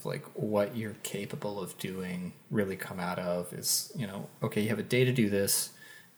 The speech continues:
need it by the morning, here's very little direction, like, go with it.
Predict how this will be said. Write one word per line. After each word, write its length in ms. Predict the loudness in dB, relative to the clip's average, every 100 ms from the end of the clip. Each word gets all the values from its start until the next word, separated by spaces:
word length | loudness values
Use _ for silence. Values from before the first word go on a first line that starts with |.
| -2
need 220 | 4 6
it 160 | 6 6
by 320 | 6 6 4
the 120 | 2
morning, 600 | 6 8 8 6 2 -2 -6 -18 -20 -20 -20 -20 _ _ -10
here's 320 | -2 4 6 8
very 220 | 8 8
little 220 | 6 4
direction, 720 | 6 6 6 4 0 0 -4 -6 -6
like, 260 | -4 -6 -12 -20 -14 0
go 160 | 4 4
with 120 | 2
it. 160 | -2 -4